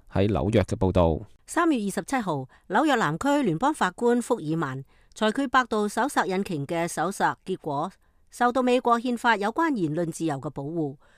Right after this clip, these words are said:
Speaker 2: 宣布張健、黃天成、傅新奇等八位紐約居民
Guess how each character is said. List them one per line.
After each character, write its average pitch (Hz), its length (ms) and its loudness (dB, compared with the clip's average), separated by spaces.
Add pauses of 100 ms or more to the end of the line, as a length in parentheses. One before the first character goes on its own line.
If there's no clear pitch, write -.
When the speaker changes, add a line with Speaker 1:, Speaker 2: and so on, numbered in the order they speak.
(120)
Speaker 2:
宣 220 240 0
布 175 180 0
張 196 260 0
健、 151 240 -2 (260)
黃 160 180 0
天 254 200 0
成、 135 280 -4 (360)
傅 202 240 -2
新 262 240 0
奇 175 200 -4
等 180 260 -2
八 196 140 4
位 180 200 0
紐 196 140 2
約 202 180 0
居 233 160 0
民 151 280 -4